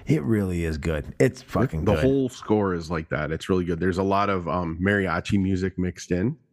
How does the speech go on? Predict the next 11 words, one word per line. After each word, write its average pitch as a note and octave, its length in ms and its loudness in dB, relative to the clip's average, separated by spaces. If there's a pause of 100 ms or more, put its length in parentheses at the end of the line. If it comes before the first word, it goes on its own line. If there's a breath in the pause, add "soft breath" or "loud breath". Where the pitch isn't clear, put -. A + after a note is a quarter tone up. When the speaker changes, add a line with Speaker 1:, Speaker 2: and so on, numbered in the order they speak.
(160)
Speaker 2:
But F2+ 240 0 (100)
as F2+ 400 -2
<laughs> F#2+ 280 -4
with G2+ 220 2
most C3 200 2
spaghetti B2 400 0
westerns G2 500 -2
there F2+ 160 -2
is, F2+ 220 0 (180)
Speaker 1:
<laughs> C3+ 200 4
Speaker 2:
um, G#2+ 300 4